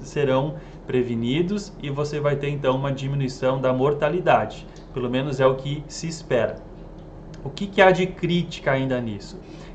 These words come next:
Todos esses dados foram divulgados de uma forma ah, m-, meio que extraoficial,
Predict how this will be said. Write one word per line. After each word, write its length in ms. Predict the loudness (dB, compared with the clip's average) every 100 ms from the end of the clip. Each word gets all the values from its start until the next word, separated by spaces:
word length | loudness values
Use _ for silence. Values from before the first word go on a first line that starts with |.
| -2
Todos 240 | 4 4 4
esses 260 | -2 -2
dados 320 | 6 8 8 4
foram 240 | 0 0
divulgados 640 | -2 -4 2 6 6 4
de 80 | 2
uma 180 | 2 2
forma 760 | 6 6 6 6 6 6 4 -6 -14 -16 -16 -16 -8 2
ah, 420 | 4 6 4 2
m-, 180 | -2 -2 -4 -4
meio 360 | 0 4 4
que 200 | 4 4
extraoficial, 1300 | 6 6 4 -2 -4 -4 -8 -2 4 6 8 6 6